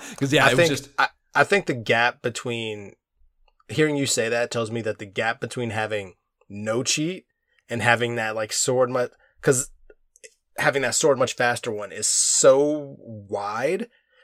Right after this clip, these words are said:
Speaker 2: because I struggled with this, but I still made it through, and I was still like, "Okay, I'm still good, I'm still okay." But, like, if
Speaker 1: Yeah.
Speaker 2: you had that feeling at this point, then that,
Speaker 1: Yeah.
Speaker 2: that tells me that that whole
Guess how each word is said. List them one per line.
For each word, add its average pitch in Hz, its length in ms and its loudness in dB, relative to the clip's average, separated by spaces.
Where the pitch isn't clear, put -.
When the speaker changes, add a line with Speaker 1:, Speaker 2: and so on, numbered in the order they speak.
Speaker 2:
because 143 360 6
I 160 140 6
struggled 160 440 2
with 120 140 2
this, 104 400 0
but 143 120 10
I 143 40 10
still 196 260 4
made 165 200 8
it 131 120 0
through, 139 340 0
and 123 100 0
I 127 60 2
was 120 120 0
still 156 220 4
like, 123 260 2
"Okay, 123 360 4
I'm 120 140 -2
still 143 220 6
good, 127 340 8
I'm 113 120 -4
still 131 240 0
okay." 107 400 -4
But, 127 120 2
like, 123 200 4
if 123 100 -2
Speaker 1:
Yeah. 175 80 -2
Speaker 2:
you 175 60 6
had 165 100 6
that 143 200 4
feeling 135 280 8
at 107 140 -6
this 160 160 0
point, 104 400 -6
then 107 300 -6
that, 113 200 0
Speaker 1:
Yeah. 78 80 -10
Speaker 2:
that 120 220 4
tells 120 240 4
me 110 120 -2
that 107 200 -2
that 117 240 0
whole 110 600 0